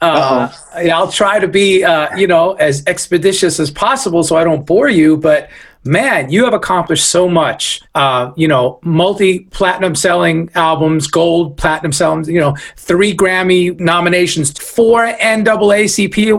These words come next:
Speaker 1: Image Awards, five number one singles, you know, several sold out shows all over the world, a couple which I've had the pleasure of being there with you. <laughs>
Speaker 2: Yeah, yeah, yeah.
Speaker 1: Um, you know, just your story in general is so inspiring.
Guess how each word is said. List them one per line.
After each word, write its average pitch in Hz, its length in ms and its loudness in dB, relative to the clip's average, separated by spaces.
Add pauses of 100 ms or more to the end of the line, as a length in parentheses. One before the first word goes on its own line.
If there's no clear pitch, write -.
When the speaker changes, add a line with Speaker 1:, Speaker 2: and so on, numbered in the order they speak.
Speaker 1:
Image 208 260 0
Awards, 208 720 -2
five 254 460 0
number 233 240 0
one 202 220 2
singles, 180 680 0
you 185 80 2
know, 156 220 0
several 247 460 0
sold 220 360 0
out 190 240 -2
shows 185 440 0
all 208 300 0
over 185 160 0
the 175 100 2
world, 170 560 0
a - 60 -14
couple 202 380 0
which 160 180 0
I've 170 180 0
had 165 180 -2
the 165 80 0
pleasure 165 400 0
of 139 200 -2
being 185 260 2
there 156 220 0
with 151 240 0
you. 165 300 2
<laughs> - 80 -2 (460)
Speaker 2:
Yeah, 101 220 -2 (220)
yeah, 98 220 -2 (200)
yeah. 92 180 -4 (360)
Speaker 1:
Um, 165 520 -2 (100)
you 202 120 2
know, 180 160 2
just 196 360 -2
your 175 100 2
story 214 760 0
in 156 280 0
general 196 800 0
is 147 200 0
so 190 480 0
inspiring. 165 1000 -2